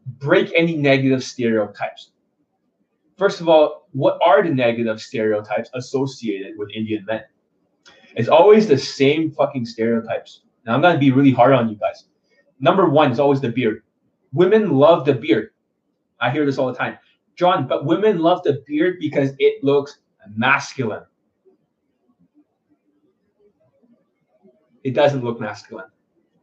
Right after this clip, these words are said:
Sorry to tell you. It doesn't look masculine at all.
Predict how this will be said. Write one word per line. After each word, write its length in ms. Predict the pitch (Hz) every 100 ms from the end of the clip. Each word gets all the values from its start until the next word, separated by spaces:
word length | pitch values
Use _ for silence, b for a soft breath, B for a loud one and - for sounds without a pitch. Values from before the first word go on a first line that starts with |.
| _
Sorry 360 | - - 131 117
to 60 |
tell 240 | 110 110 101
you. 120 | - _ _ b b
It 120 | 131 135
doesn't 280 | 151 156
look 180 | 139 131
masculine 460 | 131 127 - 123 110
at 80 | 104
all. 400 | 151 - -